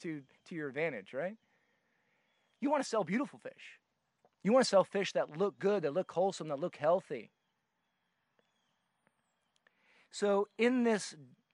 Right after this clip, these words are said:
divining or separating process, when the net's cast and they're all brought in,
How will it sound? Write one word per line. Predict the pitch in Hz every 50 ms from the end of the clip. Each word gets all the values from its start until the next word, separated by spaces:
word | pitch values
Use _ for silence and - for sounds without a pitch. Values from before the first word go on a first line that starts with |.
| _ _
divining | - 175 160 139 139 151 175 196 214 214 214 202 190 175
or | 170 147
separating | 131 - - 202 202 196 - 185 185 180 170 170 160 143
process, | - - 175 180 185 202 202 - - 151 127 120 113 - - - _ _ _ _ _ _ _ _ _ _ _ _ _ _ _ _ _ _ _ _
when | - 165 160
the | 165 160
net's | 160 156 175 190 185 - -
cast | - - - 160 170 180 180 170 - -
and | 165 156
they're | 151 147 151
all | 160 170 175
brought | 160 165 165 160 151 151
in, | 147 165 175 175 165 151 143